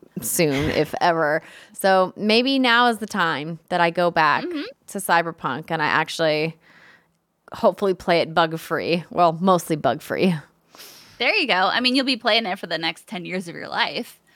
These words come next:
Speaker 1: Yeah.
Speaker 2: But that's, although, honestly, I think that's, that would be a good game for you, I think. Maybe try to get lost in an open world game for, even if it's just an hour a night.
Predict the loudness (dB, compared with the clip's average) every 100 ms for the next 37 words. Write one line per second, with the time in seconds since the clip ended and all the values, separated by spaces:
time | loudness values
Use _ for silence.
0 | -8 -4 -4 -6 -8 -4 -4 -6 -20 _
1 | -6 0 0 -2 -2 -2 0 -2 0 0
2 | -2 -2 -2 -2 0 0 0 -6 -6 -8
3 | -6 -8 -8 -10 -10 -10 -10 -8 -10 -12
4 | -8 -4 -2 -2 0 0 0 0 2 2
5 | 2 -6 -6 -6 -6 -6 -6 -6 -2 -2
6 | -2 -6 -6 -4 -4 -4 -6 -6 -8 -2
7 | 0 0 -2 -2 -2 -4 -6